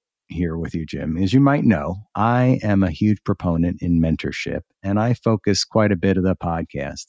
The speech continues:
on helping others, earlier in career professionals, get to a spot in their life.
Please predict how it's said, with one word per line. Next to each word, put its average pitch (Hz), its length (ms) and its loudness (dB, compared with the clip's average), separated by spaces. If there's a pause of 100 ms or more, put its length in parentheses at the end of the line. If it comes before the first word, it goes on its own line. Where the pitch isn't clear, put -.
on 80 320 -4 (240)
helping 120 340 0
others, 87 520 -2 (180)
earlier 127 380 2
in 101 80 0
career 95 320 -2
professionals, 80 800 -6
get 92 180 2 (160)
to 92 400 2 (260)
a 104 80 2
spot - 320 -2
in 82 100 0
their 67 140 -4
life. - 360 -16